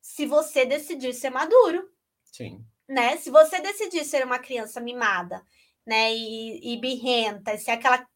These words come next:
Speaker 1: pessoa birrenta, mimada, criança infantil,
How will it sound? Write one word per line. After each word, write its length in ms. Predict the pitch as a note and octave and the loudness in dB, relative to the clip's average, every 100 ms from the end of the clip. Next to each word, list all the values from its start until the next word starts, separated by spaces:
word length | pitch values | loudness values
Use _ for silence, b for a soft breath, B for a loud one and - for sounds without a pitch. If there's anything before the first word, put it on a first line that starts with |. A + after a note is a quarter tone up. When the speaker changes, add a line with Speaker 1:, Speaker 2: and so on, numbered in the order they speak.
| _ - | _ 2
Speaker 1:
pessoa 420 | C4+ C4+ C4 B3 | 4 4 2 2
birrenta, 720 | B3+ C4 C4+ B3 G#3+ G3 G#3 | 2 -4 -2 -2 -2 -2 -4
mimada, 840 | G#3+ C4+ C#4+ C#4 A#3 G#3+ G3 G3+ | -4 -6 2 6 8 6 4 -2
criança 540 | - C#4+ D4 D4 D4 D4 | -6 -4 -2 -4 -8 -10
infantil, 760 | C#4 D4 C#4 - C#4 B3 G#3+ | -8 -8 -6 -4 -4 -4 -6